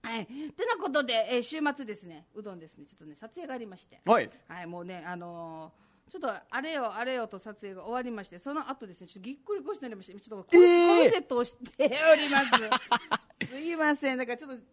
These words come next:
Speaker 1: 日もですね、運転できなくて。
Speaker 2: えー。
Speaker 1: そう、ずっと土曜日、土曜日、ん？土曜日の夜からか。で、日曜日、月曜日と、もうほとんど寝たきり状態。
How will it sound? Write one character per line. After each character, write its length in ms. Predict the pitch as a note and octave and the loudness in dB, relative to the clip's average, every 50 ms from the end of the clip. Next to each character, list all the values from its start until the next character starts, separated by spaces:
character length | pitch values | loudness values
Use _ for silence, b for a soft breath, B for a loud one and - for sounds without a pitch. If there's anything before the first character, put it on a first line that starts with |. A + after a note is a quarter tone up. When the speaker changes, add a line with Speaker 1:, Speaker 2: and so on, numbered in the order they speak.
| _ _ - | _ _ -14
Speaker 1:
日 140 | D#4 E4 | -12 -10
も 60 | F#4+ A#4+ A#4+ A#4+ A#4+ A4+ A4 A4+ | -6 -6 -4 -4 -4 -4 -6 -8
で 60 | G4 E4 | -8 -8
す 60 | A3+ | -10
ね、 60 | A3+ A#3+ | -10 -10
運 160 | C4+ D4+ E4 | -10 -10 -10
転 320 | F#4 F4+ - G4+ F#4+ F#4 F#4+ | -12 -14 -14 -12 -10 -10 -10
で 80 | D#4+ F#4+ | -10 -10
き 120 | - D4 | -8 -8
な 100 | C4 B3 | -8 -8
く 100 | - - | -8 -12
て。 240 | _ - F3+ - - | _ -16 -16 -12 -6
Speaker 2:
え 680 | - B2+ C3+ D3 D3+ D#3 D#3+ D#3+ E3 E3 E3 E3 D3 B2 _ _ _ | -2 0 2 2 4 4 4 4 4 4 4 2 2 -2 _ _ _
ー。 40 | _ | _
Speaker 1:
そ 180 | - A3+ G#3+ G3+ | -8 -6 -6 -6
う、 60 | F#3+ | -6
ず 120 | G3+ D4+ | -8 -8
っ 20 | F#4+ - _ _ | -10 -12 _ _
と 140 | B3 A#3 G3 | -2 -2 0
土 100 | G#3 C#4+ | 2 0
曜 280 | E4+ F4+ F4+ F4+ F4+ | 2 2 0 0 -2
日、 220 | E4+ F4 F4+ - _ _ _ _ _ _ _ _ _ _ _ _ _ _ _ _ _ _ _ _ _ _ | -2 -4 -8 -10 _ _ _ _ _ _ _ _ _ _ _ _ _ _ _ _ _ _ _ _ _ _
土 100 | - D#4+ | -10 -6
曜 180 | G4 G#4 G#4+ F#4 | -4 -4 -2 -4
日、 140 | F4+ F4+ - - - _ - A#3 | -4 -6 -8 -12 -20 _ -14 -12
ん？ 160 | D4 D4+ C4+ | -10 -10 -8
土 80 | A#3 C4+ | -8 -8
曜 120 | D4+ D#4 | -8 -8
日 60 | C#4 C4+ | -6 -4
の 60 | C#4+ | -4
夜 240 | C#4 D4+ E4 F#4 F4+ | -4 -4 -4 -6 -6
か 120 | - D4+ | -6 -8
ら 100 | A3+ G3 | -8 -8
か。 200 | - - E3+ F#3 _ _ _ _ _ _ _ _ _ _ | -10 -14 -18 -20 _ _ _ _ _ _ _ _ _ _
で、 140 | - F4 E4+ | -8 -6 -4
日 300 | B3+ B3 A3 - - A#3+ | -4 -4 -6 -8 -8 -6
曜 140 | B3 A#3+ A3+ | -6 -4 -6
日、 140 | G#3 G#3 F#3 | -6 -10 -10
月 320 | F3 G#3 A3 G#3+ - G#3+ | -8 -8 -8 -8 -6 -6
曜 100 | G#3+ G#3+ | -4 -4
日 100 | G3 F#3+ | -4 -6
と、 140 | - F3 E3 | -8 -10 -8
も 140 | F#3+ A3 A3 | -6 -6 -6
う 40 | F3+ | -6
ほ 140 | G#3 B3+ | -6 -8
と 140 | B3+ F4 E4+ | -4 -2 -2
ん 60 | E4+ | 0
ど 100 | D4+ F4+ | 0 0
寝 140 | D4 C4+ C#4 | 0 0 0
た 140 | B3+ C#4+ C4+ | -2 -4 -6
き 140 | C#4 - B3 | -6 -8 -10
り 100 | C4 B3 | -10 -8
状 100 | A3+ A#3+ | -10 -10
態。 160 | A3+ A3+ F3 | -10 -10 -12